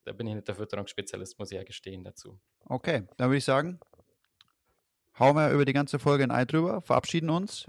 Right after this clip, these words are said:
Speaker 2: und, ähm, ich sag Bernhard, vielen, vielen Dank für deine Informationen, für die ausführlichen Informationen.
Speaker 1: Bitte.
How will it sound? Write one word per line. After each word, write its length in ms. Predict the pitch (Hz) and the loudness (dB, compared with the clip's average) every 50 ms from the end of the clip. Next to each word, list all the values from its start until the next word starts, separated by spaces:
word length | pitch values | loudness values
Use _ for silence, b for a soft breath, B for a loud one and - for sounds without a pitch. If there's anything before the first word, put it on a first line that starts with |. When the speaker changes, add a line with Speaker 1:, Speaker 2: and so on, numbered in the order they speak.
| - _ | -18 _
Speaker 2:
und, 540 | - - 139 139 143 143 143 151 143 - - | -4 0 2 2 2 2 2 0 -4 -4 0
ähm, 320 | 139 139 139 139 135 135 - - | 2 4 4 4 2 0 -4 -6
ich 120 | 127 - | -4 -2
sag 200 | - 156 139 127 | -2 -2 0 2
Bernhard, 440 | 143 143 156 170 170 165 - - B B B B B B B B B B B | 2 4 4 4 2 0 -2 -6 B B B B B B B B B B B
vielen, 320 | - - 196 226 247 226 | 0 6 8 8 8 8
vielen 220 | - 208 190 175 147 | 6 4 4 4 6
Dank 220 | 156 160 165 - | 4 4 2 0
für 100 | - 151 | 2 2
deine 160 | 147 143 139 | 4 6 6
Informationen, 840 | 143 147 - 156 143 135 131 - - 147 147 160 170 175 185 170 160 - | 4 2 2 2 2 2 2 2 2 2 4 4 4 2 0 -2 -6 -10
für 200 | - - 147 143 | -4 -2 -2 -2
die 260 | 131 131 135 131 - - - | 0 -2 -2 -4 -2 0 4
ausführlichen 560 | 156 190 196 - - 160 135 131 123 139 127 | 4 6 4 4 2 2 2 2 0 0 -2
Informationen. 800 | 127 123 - 123 120 120 120 - - 139 127 127 135 139 143 151 | -2 -2 -4 -2 -2 -2 -2 -2 -2 0 0 2 2 0 0 -2
Speaker 1:
Bitte. 120 | - _ | -6 _